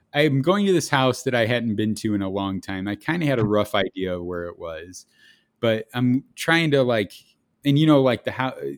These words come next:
I was in the section of Hammond where, like, houses are super close together, you know, there's, like, four feet between houses or something. And, um, I'm, I'm going slow, trying to figure, trying to look at the addresses. And of course, there's no, like,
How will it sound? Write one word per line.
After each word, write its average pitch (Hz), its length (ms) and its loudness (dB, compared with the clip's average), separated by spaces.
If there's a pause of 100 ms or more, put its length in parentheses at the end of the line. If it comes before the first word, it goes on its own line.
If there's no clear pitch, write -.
(120)
I 135 80 4
was 131 160 4
in 135 80 4
the 117 80 0
section 117 380 -2
of 98 100 -6
Hammond 104 380 0
where, 98 160 0
like, 92 200 -4
houses 95 460 -2
are 87 120 -4
super 101 640 0
close 92 360 -6
together, 80 460 -10
you 87 140 -4
know, 85 180 -6
there's, 85 260 -6
like, 80 200 -10
four 104 300 2
feet 92 320 -8
between 87 320 -8
houses 78 480 -10
or - 80 -18
something. 120 540 -14 (600)
And, 110 400 0
um, 101 440 -6 (100)
I'm, 110 280 -6 (340)
I'm 117 180 0
going 135 360 6
slow, 131 680 4 (180)
trying 123 440 -2
to 107 80 0
figure, 110 460 -2
trying 117 300 -4
to 107 80 0
look 110 240 -2
at 107 100 -4
the 101 200 -2
addresses. 98 840 -4
And 95 100 -4
of 92 140 -12
course, 104 480 -2
there's 95 280 -4
no, 98 360 -2
like, 87 420 -8